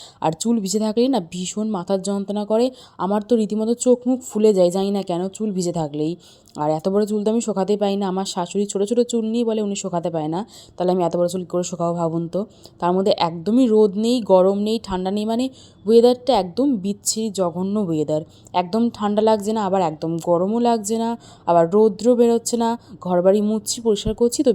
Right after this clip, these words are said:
ভিজে স্যাঁত স্যাঁত করছে, সেই ভিজে ভাবটা শোকাচ্ছেও না কিন্তু। আর এবার যেই গামছাটা চুলে জড়িয়েছিলাম, সেই গামছা তো পুরো ভিজে গেছে,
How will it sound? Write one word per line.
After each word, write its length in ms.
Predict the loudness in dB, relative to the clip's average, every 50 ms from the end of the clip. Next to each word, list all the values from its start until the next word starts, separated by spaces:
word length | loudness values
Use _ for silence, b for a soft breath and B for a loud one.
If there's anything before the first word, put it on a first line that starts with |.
| 0
ভিজে 280 | -2 -8 -2 0 0 0
স্যাঁত 280 | 0 0 -2 -2 -2
স্যাঁত 240 | -2 -4 -4 -4 -4 -8
করছে, 240 | -8 -6 -4 -6
সেই 220 | -6 -4 -4 -4 -2
ভিজে 200 | -2 0 0 0
ভাবটা 220 | 0 0 -2 -8
শোকাচ্ছেও 540 | -6 -6 -6 -4 -4 -6 -6 -4 -4 -2 -2
না 140 | -2 -2 -4
কিন্তু। 360 | -6 -8 -12 -10 -8 -8 -10 -10 -10 B B B B B B B _
আর 160 | 0 2 2 0
এবার 460 | -2 -6 -16 -20 _ 2 2 2 4
যেই 180 | 4 0 0
গামছাটা 420 | 2 2 2 2 2 2 0 0 2
চুলে 220 | 2 4 2 4
জড়িয়েছিলাম, 540 | 4 6 4 4 4 2 0 0 0 0 -2
সেই 160 | 0 0 0
গামছা 240 | 0 0 -2 -2 -6
তো 100 | -6 -6
পুরো 160 | -2 -2 -2
ভিজে 280 | 0 0 0 0 2 2
গেছে, 360 | 2 2 0 0 -2 -4 -4